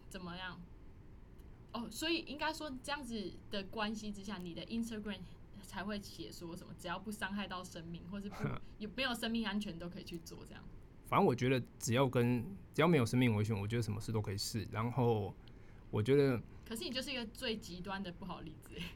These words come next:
Speaker 2: 也没有到危险，因为那时候我还是会判断，嗯，这会危险吗？啊，有点危险，别做，别做这样。但，但我觉得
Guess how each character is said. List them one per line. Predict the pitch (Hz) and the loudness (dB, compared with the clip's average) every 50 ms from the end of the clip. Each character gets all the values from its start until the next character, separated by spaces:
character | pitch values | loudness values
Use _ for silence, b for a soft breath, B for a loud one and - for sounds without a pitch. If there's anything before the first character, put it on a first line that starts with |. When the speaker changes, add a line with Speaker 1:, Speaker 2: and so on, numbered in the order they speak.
| - - - | -12 0 4
Speaker 2:
也 | - 165 | 8 10
没 | 180 214 | 10 12
有 | |
到 | 214 202 190 | 12 12 10
危 | 156 127 120 127 139 | 10 8 8 8 8
险， | 143 139 | 8 8
因 | 123 147 | 8 8
为 | 170 | 8
那 | 180 | 8
时 | 165 147 | 10 10
候 | 139 | 10
我 | 131 | 10
还 | 117 110 | 8 8
是 | 113 | 8
会 | 139 | 6
判 | 120 - - 135 131 | 6 6 6 6 8
断， | 113 113 117 | 6 6 6
嗯， | 156 175 185 185 175 | 8 8 8 8 8
这 | 175 196 175 | 8 8 8
会 | 156 165 | 10 8
危 | 127 110 120 131 147 | 8 8 6 4 4
险 | 143 123 104 | 4 4 2
吗？ | 107 107 107 | 4 2 2
啊， | 110 139 143 131 123 | 2 2 2 2 4
有 | 113 123 135 | 4 4 4
点 | 139 120 107 | 4 4 4
危 | - 107 110 123 | 4 2 0 0
险， | 120 - 113 104 104 104 | 0 0 0 -2 -2 0
别 | 104 110 113 | 0 0 0
做， | 113 - 117 | 2 2 2
别 | 107 101 117 110 | 0 0 -2 -4
做 | - 117 110 - | -4 -4 -4 -4
这 | - - | -4 -4
样。 | 107 - - - - | -4 -4 -6 -2 2
但， | - 175 165 151 160 | 4 4 6 6 6
但 | 175 160 | 4 4
我 | 127 113 | 4 4
觉 | 110 117 123 | 2 2 4
得 | 131 | 4